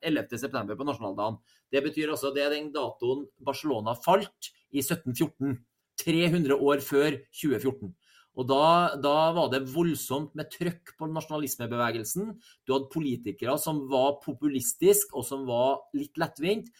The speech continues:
og som lovte egentlig folket selvstendighet, og mange trodde på politikerne. Og han Puigdemont, eh, som etter hvert, eh, dette ble jo fiasko. Det ble jo en så stor fiasko at han Puigdemont, som var på en måte opprørslederen, og han var jo president i Catalonia,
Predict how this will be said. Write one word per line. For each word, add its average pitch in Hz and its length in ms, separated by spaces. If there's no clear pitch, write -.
og 127 100
som 151 160
lovte 160 600
egentlig 127 320
folket 147 420
selvstendighet, 147 800
og 165 240
mange 196 480
trodde 156 340
på 170 160
politikerne. 139 560
Og 139 80
han 143 100
Puigdemont, 175 720
eh, 151 200
som 156 220
etter 143 240
hvert, 160 260
eh, 156 220
dette 165 240
ble 170 140
jo 147 100
fiasko. - 640
Det 147 80
ble 147 140
jo 190 80
en 160 80
så 160 240
stor 160 160
fiasko - 480
at 143 160
han 156 160
Puigdemont, 165 560
som 165 160
var 131 160
på 147 80
en 156 80
måte 123 320
opprørslederen, 117 1400
og 147 220
han 147 100
var 127 140
jo 123 80
president 131 580
i 143 80
Catalonia, 151 460